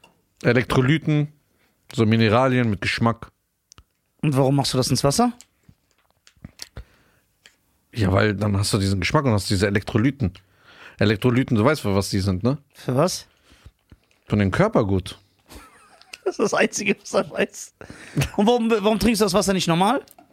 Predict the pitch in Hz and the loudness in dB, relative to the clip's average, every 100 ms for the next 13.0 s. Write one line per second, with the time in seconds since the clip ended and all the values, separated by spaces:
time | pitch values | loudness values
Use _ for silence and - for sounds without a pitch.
0 | - 117 123 113 120 123 135 127 180 220 | -12 0 0 2 2 2 0 2 2 2
1 | 127 107 123 110 - 101 92 92 - _ | -2 0 0 0 0 -2 -2 -4 -8 _
2 | _ _ _ _ _ _ _ _ - 170 | _ _ _ _ _ _ _ _ -2 0
3 | 170 160 143 147 139 120 127 120 110 156 | 0 0 0 0 2 2 2 0 2 0
4 | 151 156 - - - 120 107 - 104 - | 0 -2 -4 -12 -4 0 0 0 -2 0
5 | 120 143 156 151 - 147 - - 151 147 | 0 2 -2 -6 -2 -2 -2 0 2 2
6 | 135 - 107 104 - _ _ _ _ _ | -2 -4 0 0 -2 _ _ _ _ _
7 | - _ - 131 139 156 151 143 143 143 | -20 _ -4 0 2 2 2 2 2 0
8 | 127 147 170 - 185 - 262 349 - - | 0 0 0 2 -2 0 0 0 -2 -8
9 | - 659 - 622 294 - - - - 175 | -8 -10 -10 -4 -4 -4 -12 -16 -2 0
10 | 185 175 165 151 156 170 - 143 285 185 | 2 0 0 2 0 0 0 2 2 0
11 | 190 220 247 214 220 320 285 359 359 - | 0 0 0 0 0 2 2 0 -4 0
12 | 180 202 - 214 180 185 285 359 180 101 | 2 0 -10 -12 -2 0 2 2 0 0